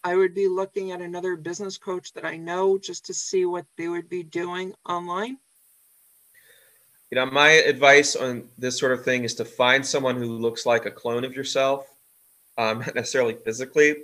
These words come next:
Speaker 2: but in terms of what are they selling? Are they, maybe they're a few steps ahead of you. Maybe they're like, uh, for example, if you're,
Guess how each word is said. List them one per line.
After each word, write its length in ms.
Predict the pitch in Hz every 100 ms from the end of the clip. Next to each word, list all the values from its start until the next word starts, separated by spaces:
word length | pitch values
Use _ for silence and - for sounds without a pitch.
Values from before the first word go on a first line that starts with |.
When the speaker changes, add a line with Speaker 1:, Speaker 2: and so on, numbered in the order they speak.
| -
Speaker 2:
but 260 | 110 107 - _ _ _ _ _
in 140 | 113
terms 500 | 113 131 127 123 113 -
of 460 | 120 113 113 107 - _ _ _ _
what 160 | 123 131
are 60 |
they 140 | 139 131
selling? 480 | - 127 117 98 95 _ _ -
Are 100 | 113
they, 420 | 110 107 113 110 113
maybe 220 | 147 156
they're 200 | 147 147
a 60 |
few 140 | - 147
steps 320 | - 156 156
ahead 240 | 156 131
of 100 | 120
you. 300 | 120 123 139 - _ _ _ _ -
Maybe 300 | 127 131 123
they're 300 | 123 123 117
like, 340 | 110 107 -
uh, 180 | 110 107
for 140 | -
example, 560 | 113 - 117 113 113 110
if 80 | 110
you're, 400 | 113 107 107 104